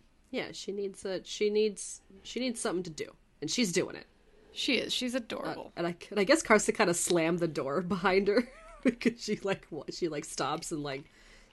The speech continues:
Speaker 1: is like, "Oh," and then walks away. He's very angry. Um, oh yeah,
Speaker 2: Yes.
Speaker 1: Edith went to London. I don't know if we, I don't know if we talked about that.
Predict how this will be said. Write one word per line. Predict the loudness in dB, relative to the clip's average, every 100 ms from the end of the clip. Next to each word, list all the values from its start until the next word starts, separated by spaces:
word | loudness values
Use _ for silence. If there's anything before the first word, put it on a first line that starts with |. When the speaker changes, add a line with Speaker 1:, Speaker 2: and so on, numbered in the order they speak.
| -14
Speaker 1:
is | -8
like, | -6
"Oh," | -2 -2 -4 -12 -12
and | -10
then | -8
walks | -8 -10
away. | -14 -14 -18 -20 _ -20 _ _ _ _ _
He's | -6 -2
very | 2 2
angry. | 0 -6 -12 -18 _ _ _ _ -20 _ _ _ -20 -20 -20 _ _ -8
Um, | -4 0 6
oh |
yeah, | 10
Speaker 2:
Yes. | 10
Speaker 1:
Edith | 8 6
went | 6 6
to | 8
London. | 8 8 6 2
I |
don't | 2
know | 4 4
if | 6
we, | 4
I |
don't | 4 0
know | -2
if |
we | 0
talked | -2 -2
about | -4
that. | -4 -6